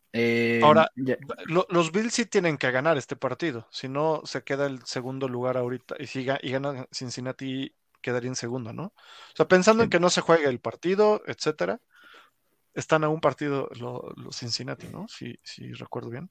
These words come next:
Speaker 2: Déjate
Speaker 1: Sí.
Speaker 2: por acá los
Speaker 1: Sí, sí,
Speaker 2: standings.
Speaker 1: sí.
Speaker 2: Entonces,
Speaker 1: Correcto.
Speaker 2: por al-, por, para los que piensen de, "No, es que los Bills van a bajar el ritmo contra,
Speaker 1: No,
Speaker 2: contra
Speaker 1: no, no.
Speaker 2: Cincinnati", no. Contra,
Speaker 1: No
Speaker 2: contra
Speaker 1: te-
Speaker 2: Nueva Inglaterra, no. Tienen que ganar. Para,
Speaker 1: De
Speaker 2: para
Speaker 1: acuerdo.
Speaker 2: no, para,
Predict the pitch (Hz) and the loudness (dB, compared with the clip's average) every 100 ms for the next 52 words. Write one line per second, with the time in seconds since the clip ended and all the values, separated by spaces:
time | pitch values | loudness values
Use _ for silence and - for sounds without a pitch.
0 | _ - - - 120 104 - - 120 - | _ -20 -12 2 4 4 -2 -14 -12 -14
1 | - 120 - - 131 - _ _ - - | -10 -10 -8 -8 -10 -10 _ _ -20 -20
2 | - - _ - 131 143 117 107 - 101 | -20 -20 _ -14 0 4 6 6 2 -8
3 | - 156 160 156 165 - 156 151 160 - | 2 6 6 4 -2 -2 4 6 4 6
4 | 151 156 151 160 - 160 160 156 196 202 | 10 10 8 4 2 2 2 0 6 6
5 | - 185 147 160 156 160 156 143 - 143 | 6 2 2 0 2 4 4 4 4 2
6 | 139 131 139 131 120 123 117 120 117 113 | 2 -2 -2 -4 -4 -8 -4 -4 -2 -4
7 | 110 - - - - - 123 123 127 117 | -8 -12 -14 -16 -10 -2 2 4 4 4
8 | 107 131 151 - 156 135 120 113 _ - | 2 0 -2 -2 -2 0 0 -6 _ -4
9 | 135 131 135 131 131 131 139 135 127 127 | -2 4 6 6 6 4 4 4 2 -2
10 | 127 127 - 151 165 208 - - 127 127 | -2 -2 2 2 4 2 0 -12 -4 -2
11 | 120 _ - - - _ _ - 156 156 | -2 _ -20 -20 -20 _ _ 0 2 2
12 | 139 117 123 120 - _ _ _ _ - | 0 -2 -4 -10 -16 _ _ _ _ -20
13 | _ - 127 131 131 - 135 139 147 143 | _ 0 2 2 0 0 2 4 6 6
14 | 143 - 139 | 4 4 2